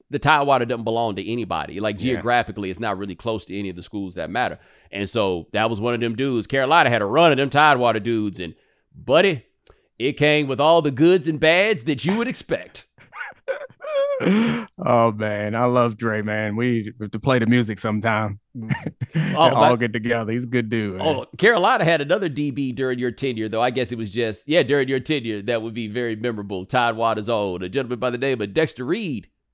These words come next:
Speaker 2: Oh, yeah. Oh, yeah. Yep.
Speaker 1: That's a
Speaker 2: N-
Speaker 1: play the music all-star right
Speaker 2: Yeah,
Speaker 1: there.
Speaker 2: <laughs> yeah, yep. I, yeah, uh,
Speaker 1: <laughs>
Speaker 2: I, yeah,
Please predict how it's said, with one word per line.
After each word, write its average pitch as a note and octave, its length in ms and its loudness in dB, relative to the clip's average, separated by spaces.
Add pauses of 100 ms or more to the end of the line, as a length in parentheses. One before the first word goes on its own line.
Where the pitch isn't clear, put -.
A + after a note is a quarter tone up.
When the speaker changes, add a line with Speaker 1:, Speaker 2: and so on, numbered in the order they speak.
(140)
Speaker 2:
Oh, A2 120 -8
yeah. C#2 300 -14 (360)
Oh, - 60 -16
yeah. - 280 -20 (1300)
Yep. A3 280 2 (1000)
Speaker 1:
That's D3 220 -4
a A#2+ 60 -2
Speaker 2:
N- A#2+ 100 -8
Speaker 1:
play C#3 180 -2
the C3 100 -4
music C3 340 -4
all-star B2+ 580 -2
right G#2+ 160 -2
Speaker 2:
Yeah, - 260 0
Speaker 1:
there. A4 160 4
Speaker 2:
<laughs> - 0 -
yeah, D#3 380 2
yep. G#3 180 0 (140)
I, D3 320 4
yeah, A#2 680 0 (160)
uh, - 60 4 (640)
Speaker 1:
<laughs> - 260 -12
Speaker 2:
I, A2+ 240 2
yeah, G#2 360 0